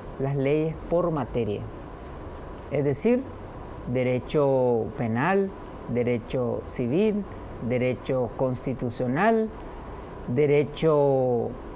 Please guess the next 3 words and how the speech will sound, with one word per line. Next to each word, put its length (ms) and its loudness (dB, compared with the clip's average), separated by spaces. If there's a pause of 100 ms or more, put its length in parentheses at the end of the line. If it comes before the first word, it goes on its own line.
(760)
eh, 380 0
mercantil, 840 2 (920)
derecho 1160 6